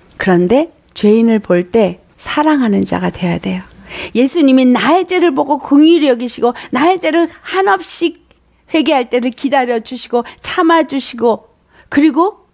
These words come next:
나에게 계속 그 사랑을 알게 해서 우리로 하여금 그 사랑을 알게 될 때 그 주님을 사랑하게 만드시는 것처럼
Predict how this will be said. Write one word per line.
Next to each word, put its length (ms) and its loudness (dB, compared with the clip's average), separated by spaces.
나에게 520 0
계속 540 2
그 140 2
사랑을 540 0
알게 480 0
해서 440 0
우리로 300 2
하여금 260 -2
그 220 0
사랑을 560 -2
알게 440 0
될 360 0
때 200 2
그 260 4
주님을 440 2
사랑하게 640 0
만드시는 580 -2
것처럼 520 -6